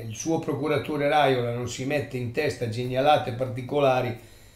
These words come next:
Io, come ho sempre detto, ero convintissimo che Donnarumma firmasse il rinnovo col Milan e oggi sono ancora più convinto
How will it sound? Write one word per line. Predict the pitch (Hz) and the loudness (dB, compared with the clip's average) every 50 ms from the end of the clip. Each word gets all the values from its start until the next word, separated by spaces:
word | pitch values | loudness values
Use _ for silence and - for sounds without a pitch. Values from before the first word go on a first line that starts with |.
| - - - | -18 -10 -6
Io, | 143 156 160 151 143 - | -2 0 2 2 2 0
come | - 139 135 139 | 0 0 0 0
ho | 147 151 | 0 -2
sempre | 147 - - 165 160 160 147 - - 143 143 | -2 -2 0 0 0 0 0 -2 -2 -2 0
detto, | 139 156 156 147 - - - 135 131 | 0 0 0 0 -2 -2 -2 -2 0
ero | 127 131 131 120 123 | 0 0 -2 -2 -4
convintissimo | - - 139 139 139 139 135 135 147 143 147 127 - - 170 165 139 - - - 131 127 117 | -4 -2 0 0 0 0 0 0 0 0 -2 -4 -4 -4 -4 -4 -4 -4 -6 -6 -4 -4 -4
che | 113 131 123 | -4 -4 -4
Donnarumma | 123 127 127 131 131 135 147 151 143 127 123 120 120 - - - - - - | -4 -4 -4 -4 -2 -2 -2 -2 -2 -2 -2 -4 -6 -8 -12 -20 -20 -20 -20
firmasse | - - - 147 139 135 135 135 139 139 127 - - 123 | -16 -10 -4 -2 0 0 2 2 0 0 0 -2 -2 -2
il | 120 123 | -2 -2
rinnovo | 120 123 123 127 135 139 135 127 123 | -2 -2 -4 -2 -2 0 0 -2 -2
col | - - 135 135 | -2 -2 -2 -2
Milan | 143 160 165 156 143 131 117 113 - - - - - - - | 0 0 0 0 0 0 -2 -4 -8 -12 -20 -20 -20 -8 -4
e | 135 139 | 0 2
oggi | 143 151 151 143 123 127 127 | 4 4 4 2 2 0 -2
sono | 120 127 131 | -2 -2 -2
ancora | 127 120 - 131 135 127 120 | -2 -2 -2 -2 0 0 0
più | 120 - 131 110 | -2 -4 -6 -6
convinto | - 113 107 104 98 98 95 87 87 - - 104 | -6 -6 -6 -6 -6 -6 -8 -10 -10 -12 -14 -18